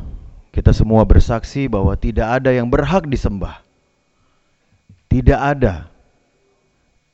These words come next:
yang pantas, yang layak, yang boleh disembah ilallah, kecuali dan hanya Allah.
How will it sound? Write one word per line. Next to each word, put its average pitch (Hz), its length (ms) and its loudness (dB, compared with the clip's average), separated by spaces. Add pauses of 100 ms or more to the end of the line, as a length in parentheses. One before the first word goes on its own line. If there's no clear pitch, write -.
(180)
yang 123 400 -4
pantas, 160 800 2 (480)
yang 127 320 -2
layak, 143 560 -2 (1500)
yang 117 320 -2
boleh 131 640 6 (160)
disembah 117 640 2 (1040)
ilallah, 92 640 0 (640)
kecuali 127 800 0 (400)
dan 104 160 -6
hanya 131 480 -2 (720)
Allah. 87 480 -8